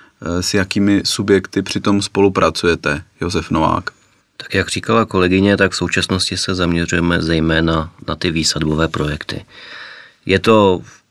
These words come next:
Speaker 2: mnohem jednodušší, eh, z hlediska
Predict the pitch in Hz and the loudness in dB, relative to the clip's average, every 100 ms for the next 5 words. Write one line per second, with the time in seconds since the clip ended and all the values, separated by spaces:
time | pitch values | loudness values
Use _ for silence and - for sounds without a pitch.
0 | _ 95 95 101 90 85 90 92 - 101 | _ 0 2 4 4 2 0 0 0 2
1 | 101 98 98 - - 87 85 87 _ - | 4 4 2 -2 -6 -4 -2 -6 _ -18
2 | - 92 85 - - 87 | -4 -2 0 -2 2 4